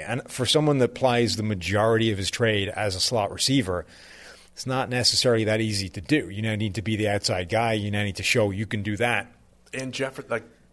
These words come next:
Speaker 2: when you're
Speaker 1: Jefferson's the same,
Speaker 2: they're
Speaker 1: right?
Speaker 2: clones as far
Speaker 1: Another
Speaker 2: as how you
Speaker 1: guy,
Speaker 2: describe their
Speaker 1: yeah,
Speaker 2: skill set,
Speaker 1: another
Speaker 2: right?
Speaker 1: guy that did most of his damage in the slot. And then your options for the outside guy, you've got Tajae Sharpe,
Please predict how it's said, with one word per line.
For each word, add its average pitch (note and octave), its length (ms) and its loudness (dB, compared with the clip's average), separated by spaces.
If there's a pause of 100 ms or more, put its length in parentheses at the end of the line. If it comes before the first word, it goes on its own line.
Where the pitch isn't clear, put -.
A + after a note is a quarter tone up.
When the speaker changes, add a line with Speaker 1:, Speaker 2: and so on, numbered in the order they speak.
Speaker 2:
when B2 220 -4
you're A#2+ 160 -4 (560)
Speaker 1:
Jefferson's C#3+ 460 4
the A#2+ 80 2
same, G#3+ 240 4
Speaker 2:
they're - 40 -2
Speaker 1:
right? G#2+ 200 2
Speaker 2:
clones D#3 340 2
as C3 140 2
far D3+ 120 6
Speaker 1:
Another E3 120 6
Speaker 2:
as C#3 60 4
how B2 60 2
you B2+ 60 6
Speaker 1:
guy, A2+ 140 4
Speaker 2:
describe A#2+ 460 2
their A2 100 2
Speaker 1:
yeah, D#3+ 260 6
Speaker 2:
skill F#3+ 40 -4 (140)
set, B2+ 60 2
Speaker 1:
another D3 240 4
Speaker 2:
right? C3+ 80 4
Speaker 1:
guy B2 200 6
that G#2+ 120 -4
did A2+ 140 2
most A2+ 320 4
of - 80 2
his A#2+ 160 2
damage G#2 340 0
in A2 80 0
the F#2 80 -2
slot. B2 420 2 (380)
And B2+ 100 0
then B2+ 140 2
your B2 260 4
options C3+ 480 2
for C3 160 0
the G#2+ 140 2
outside G#2+ 540 2
guy, F#2+ 300 0
you've G#2 200 -6
got G#2 180 -2
Tajae A2 400 -2
Sharpe, C#3 460 2